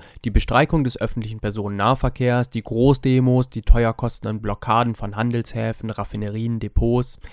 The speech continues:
Die Regierenden standen unter Druck und machten vereinzelte Zugeständnisse. An die in Frankreich vergleichsweise schlecht bezahlten Lehrer und Lehrerinnen zum Beispiel.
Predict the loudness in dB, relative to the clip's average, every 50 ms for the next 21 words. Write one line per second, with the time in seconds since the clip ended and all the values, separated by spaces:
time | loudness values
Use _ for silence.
0 | -18 -18 -18 -16 -16 -6 0 2 4 4 4 2 4 4 2 4 4 2 2 0
1 | 0 -2 -2 -2 0 0 0 -2 -2 0 0 0 2 4 6 6 6 6 4 0
2 | -4 -4 -4 -2 -2 -2 -2 -2 -2 -4 -6 -10 -12 -12 -10 -8 -4 -2 -2 -2
3 | -2 0 -2 -2 -2 -2 -2 2 2 2 2 2 -2 -4 -6 -10 -12 -14 -16 -14
4 | -14 -14 -16 -16 -18 _ _ _ _ _ _ _ _ _ _ _ _ _ _ 0
5 | 2 2 2 2 0 0 0 0 -2 -2 -2 0 0 0 0 0 0 0 0 0
6 | 0 -2 -4 -2 -2 -2 -2 -2 -2 -2 -2 -2 -2 -4 -4 -4 -6 -6 -6 -6
7 | -10 -10 -6 -4 -2 -2 0 -2 -2 -4 -4 -2 -2 -2 -2 -2 -2 -2 -4 -4
8 | 0 2 2 2 2 0 -2 -6 -8 -8 -10 -10 -10 -10 -10 -10 -10 -12 -12 -12
9 | -14 -16 -16 -16 -18 -18